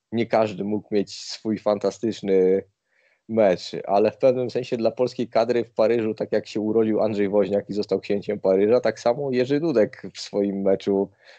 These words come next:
na Saint-Denis, zremisowanym zero zero już za kadencji Jerzego Engela,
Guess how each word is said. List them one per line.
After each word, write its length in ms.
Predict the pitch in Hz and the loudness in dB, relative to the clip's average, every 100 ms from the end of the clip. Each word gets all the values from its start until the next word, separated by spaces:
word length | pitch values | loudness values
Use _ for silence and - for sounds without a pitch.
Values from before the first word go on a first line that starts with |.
| _ | _
na 240 | - 101 95 | -2 2 2
Saint-Denis, 800 | - 101 92 92 101 110 - - | 2 0 0 -2 0 -4 -6 -4
zremisowanym 640 | 107 101 98 104 98 98 95 | -2 -2 -2 0 2 0 2
zero 220 | 101 98 | 2 2
zero 220 | 95 104 | 2 2
już 240 | 98 104 87 | 2 0 -2
za 120 | 95 | -4
kadencji 520 | - 98 202 - 101 | -2 0 -2 -4 -2
Jerzego 400 | 101 98 101 101 | 0 2 2 0
Engela, 460 | 101 98 98 104 | 0 2 2 2